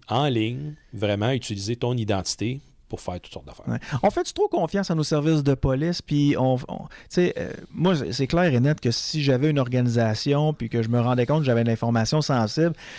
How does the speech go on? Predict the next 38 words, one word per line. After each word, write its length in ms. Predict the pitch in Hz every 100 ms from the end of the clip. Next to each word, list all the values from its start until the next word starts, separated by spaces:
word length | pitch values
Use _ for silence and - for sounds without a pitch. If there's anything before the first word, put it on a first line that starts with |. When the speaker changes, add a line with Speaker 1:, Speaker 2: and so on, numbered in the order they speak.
| -
Speaker 2:
je, 320 | - 120 123 117
je, 220 | 110 110
je 140 | 107
ferais 160 | 104 156
affaire 260 | 156 190
avec 180 | 165 135
un 140 | 131 120
Steve 260 | - 151
Waterhouse 400 | 135 123 127 165
pour 140 | - 131
me 140 | 131
conseiller 760 | 123 151 147 135 135 123 139 160
sur 400 | - 147 147 147 - -
voici 560 | 117 120 131 - 175 170
comment 480 | 156 139 147 151
disposer 600 | 143 120 - 131 127 135
de 40 | 139
l'information, 640 | 131 123 123 120 135 151
voici 300 | 139 127 156
ce 80 | 147
que 60 | 143
tu 180 | -
dois 180 | 135 127
faire 220 | 123 147
pour 180 | 143 120
être 120 | 120
le 100 | 123
plus 240 | 113 135 135
legit 300 | 127 120 143
possible, 580 | - 120 - 151 165 156 - - -
patati 480 | 127 127 123 165 160
patata. 560 | 127 120 113 165 180 - - -
Mais 160 | - 135
une 100 | 147
fois 300 | - 220 254
que 100 | 160
l'information 880 | 131 123 135 131 123 117 165 147 120
sort, 560 | - 143 175 185 135